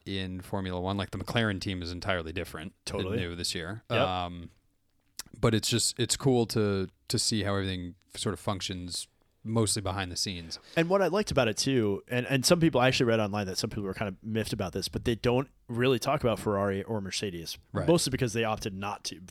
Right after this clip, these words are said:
Speaker 2: Mercedes was like, "We don't wanna do it."
Speaker 1: I said
Speaker 2: Ferrari's
Speaker 1: probably 'cause they,
Speaker 2: notoriously
Speaker 1: yeah, they
Speaker 2: But
Speaker 1: ducked
Speaker 2: you
Speaker 1: out.
Speaker 2: only hear about, I mean, you, yeah, you t-, dip into Red Bull a little bit, but it's really, like, Mercedes and Ferrari, Mercedes and Ferrari
Speaker 1: Right.
Speaker 2: throughout the season. So it's nice to hear those stories about the teams that aren't,
Speaker 1: Right.
Speaker 2: uh, at the forefront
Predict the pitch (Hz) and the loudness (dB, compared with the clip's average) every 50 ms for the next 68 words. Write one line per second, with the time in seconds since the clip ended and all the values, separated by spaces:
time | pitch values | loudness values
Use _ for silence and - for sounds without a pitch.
0 | - 135 123 107 - 120 110 104 104 92 - 101 95 - 101 95 95 - _ - | -8 -6 -6 -4 -2 -4 -4 -4 -4 -6 -8 -8 -6 -6 -6 -6 -8 -10 _ -10
1 | 110 110 110 110 104 104 101 90 104 107 104 104 - - - 120 117 117 110 110 | -6 -6 -4 -4 -4 -4 -6 -4 -4 -4 -4 -4 -4 -2 2 4 4 4 4 4
2 | 110 120 120 113 110 - 110 95 101 101 95 90 90 90 90 - 101 95 87 85 | 4 4 6 6 4 2 2 2 2 2 0 0 -2 -4 -6 -6 -6 -6 -6 -4
3 | 87 90 90 87 87 85 - - - - _ _ - 233 202 151 143 - - - | -4 -6 -6 -6 -6 -10 -14 -18 -20 -20 _ _ 0 2 2 2 0 -2 -6 -6
4 | - - 143 156 - - 147 147 160 156 135 123 - - 156 143 123 95 104 101 | -2 0 0 0 0 0 0 0 0 -2 -4 -6 -2 0 2 2 2 2 0 -2
5 | 98 87 - - _ _ _ _ _ _ _ _ _ _ 127 127 135 131 135 139 | -4 -6 -8 -14 _ _ _ _ _ _ _ _ _ _ -4 -2 -2 -2 -2 -4
6 | - - 147 143 139 131 127 117 - 127 - - - - 139 120 135 120 113 107 | 0 4 4 6 6 6 4 2 -2 -2 -4 -2 0 2 2 2 2 0 2 2
7 | 107 107 92 110 107 107 104 107 104 98 107 101 - - 107 107 - - 135 156 | 2 2 2 2 2 2 2 2 2 0 -2 -2 -2 -2 -2 -2 -2 0 0 2
8 | 170 143 117 104 101 104 - 113 107 - - 120 110 101 87 98 - - 110 98 | 2 2 2 0 -2 -4 -6 -6 -6 -2 -2 -2 -2 -2 -6 -6 -4 -4 -2 -2
9 | 90 92 92 92 - - 107 90 85 80 90 87 - - - 87 92 - - 107 | -2 -4 -8 -8 -8 -8 -8 -8 -8 -10 -14 -6 -4 -2 -2 -2 -4 -4 -6 -6
10 | 92 - - - - 139 123 107 104 92 87 - - 127 117 98 - 127 131 123 | -6 -2 -2 0 2 2 0 0 -2 -4 -2 -2 0 0 -2 -2 -2 -2 -2 -2
11 | - 120 107 120 113 107 104 98 - - - 104 101 98 92 - 92 95 95 87 | -2 -2 -2 -2 -2 -2 -2 -2 -2 0 0 0 0 0 -2 -4 -4 -6 -8 -8
12 | - - - 113 104 - 98 90 - _ 101 104 104 104 - - - - 101 85 | -6 -6 -6 -6 -6 -8 -10 -12 -12 _ -8 -8 -8 -8 -10 -16 -12 -8 -6 -6
13 | 85 - - - _ 127 107 98 95 95 90 - - - - - 127 113 104 - | -6 -8 -10 -10 _ -4 -4 -2 -4 -4 -6 -6 -6 -6 0 0 0 2 2 -2
14 | 104 95 92 92 | -4 -4 -6 -8